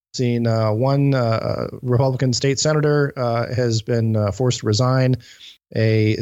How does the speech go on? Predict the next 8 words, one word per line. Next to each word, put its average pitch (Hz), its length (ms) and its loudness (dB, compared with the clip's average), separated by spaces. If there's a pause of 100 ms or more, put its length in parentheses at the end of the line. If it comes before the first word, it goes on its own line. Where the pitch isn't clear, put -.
uh, 104 360 0
state, 127 540 -2
uh, 110 340 -2
representative, 131 1120 0
uh, 110 140 -4
resigned 113 540 -2
just 107 260 -2
yesterday. 123 640 0